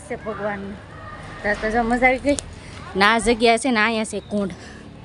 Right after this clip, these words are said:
મસ્ત મજાનો. આ સાઈડ છે સ્ત્રીનો ને ઓલી સાઈડ છે ઈ પુરુષનો. તો એવું બધું અલગ અલગ હોય. તો ફેમિલી હવે તો જો હેઠે દર્શન કરી લીધા છે અને છે ને હવે આ પાર્ટ થોડોક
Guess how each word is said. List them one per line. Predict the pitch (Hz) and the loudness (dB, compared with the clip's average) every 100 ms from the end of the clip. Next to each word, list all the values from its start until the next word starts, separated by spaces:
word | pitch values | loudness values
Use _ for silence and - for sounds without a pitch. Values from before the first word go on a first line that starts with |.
| - - - - - | -16 -16 -14 -6 0
મસ્ત | 196 - | 2 4
મજાનો. | 190 190 190 | 6 8 8
આ | 180 226 | 8 8
સાઈડ | 233 226 | 4 2
છે | 226 214 | 4 4
સ્ત્રીનો | 220 - 294 294 302 - - - - | 4 4 6 8 6 2 -16 -10 2
ને | |
ઓલી | 214 240 | 6 6
સાઈડ | - 240 | 6 4
છે | - 233 | 4 2
ઈ | 262 - - - - | 2 0 -10 -18 -2
પુરુષનો. | - 294 277 220 | 4 6 6 2
તો | 196 - - - | -6 -8 -14 -4
એવું | 233 233 | -2 -2
બધું | 226 233 | -2 -2
અલગ | 233 233 208 | 0 -2 -2
અલગ | 202 175 | -8 -6
હોય. | 214 226 - - - - - - | -8 -8 -12 -20 -20 -16 -10 0
તો | 311 | 2
ફેમિલી | 302 359 370 392 | 2 4 4 6
હવે | 330 302 | 6 6
તો | 302 311 | 4 4
જો | |
હેઠે | 320 277 294 311 277 | 4 4 2 2 0
દર્શન | 247 285 302 | 0 0 0
કરી | 269 294 | -2 -4
લીધા | 294 285 294 | -4 0 0
છે | 294 320 269 | 0 -4 0
અને | 233 226 220 208 202 196 196 202 196 | 0 -2 -2 -2 -2 -2 -2 -4 -4
છે | 262 | -2
ને | 226 | 0
હવે | 214 220 214 202 196 - - 196 | 2 2 2 0 -4 -12 -8 2
આ | 202 240 | 4 4
પાર્ટ | - 262 - | 6 4 2
થોડોક | 254 247 | -8 -8